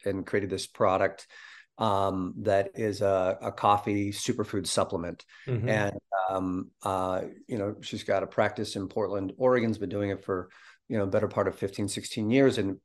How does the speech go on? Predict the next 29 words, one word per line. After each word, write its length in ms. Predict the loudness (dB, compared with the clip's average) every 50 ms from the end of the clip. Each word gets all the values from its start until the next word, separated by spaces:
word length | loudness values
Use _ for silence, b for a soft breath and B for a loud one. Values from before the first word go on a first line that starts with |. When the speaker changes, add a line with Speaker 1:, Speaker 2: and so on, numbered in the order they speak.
| _ -20 _
Speaker 1:
ten 160 | 2 4 6 8
years 200 | 8 6 6 6
ago, 160 | 6 6 6
invented 280 | 6 4 2 0 2
this 120 | -2 -2 2
product. 480 | 6 8 8 10 10 8 6 4 -4 B B B B B B B B _
Uh, 320 | 0 2 2 4 4 2 2
and 160 | 0 -2 -2 -2
it 100 | -2 -2
looks 180 | -2 -2 0
like 140 | 0 0 0
a 60 | 0
chocolate 340 | 0 0 0 2 2 0 4
mousse, 260 | 6 6 6 8 6
as 120 | 2 2 4
you 60 | 2
know, 60 | 4
you've 200 | 4 2 2 2
had 200 | 2 2 4 6
it. 200 | 6 4 4 0 b b b b b b b _ -2
Uh, 420 | 0 2 2 4 4 4 2 2 0 0
and 120 | 0 0 0
inside 360 | -2 -2 2 2 4 4 4
of 80 | 4
it 80 | 4 2
is 160 | 2 0 0
a 60 | -4
series 500 | -4 -2 -2 0 0 0 0 -2 -4 -6
of, 440 | -6 -4 -2 -2 -2 -2 -4 -6 -10